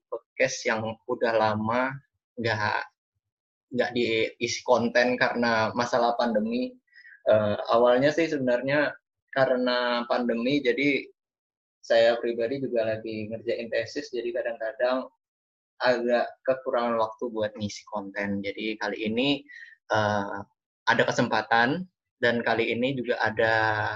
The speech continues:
narasumber yang bisa dihubungi dengan cara walaupun masih melalui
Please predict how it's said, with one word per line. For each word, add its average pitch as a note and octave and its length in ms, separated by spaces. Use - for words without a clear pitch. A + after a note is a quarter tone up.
narasumber A#2 640
yang B2+ 160
bisa A#2 240
dihubungi A#2+ 720
dengan A#2+ 400
cara A#2 320
walaupun G#2+ 560
masih G#2+ 320
melalui G#2 640